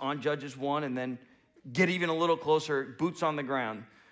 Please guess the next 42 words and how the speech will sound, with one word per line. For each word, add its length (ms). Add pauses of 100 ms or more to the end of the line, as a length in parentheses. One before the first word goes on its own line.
(160)
and 200
look 280
at 320
this 220
text 360
so 60
that 140
we 140
understand 800
what 240
b-, 80 (200)
Judges 380
chapter 380
one 360
through 160
two 160
five 320
is 120
about. 400 (500)
So 140
let's 160
start 320
at 60
a 60
twenty 360
thousand 420
perspective 500
of 120
where 160
Judges 640 (180)
one 440
fits 280
into 380
the 100
grand 480
scheme 560
of 180
the 80
whole 200
book 200
of 140
Judges. 520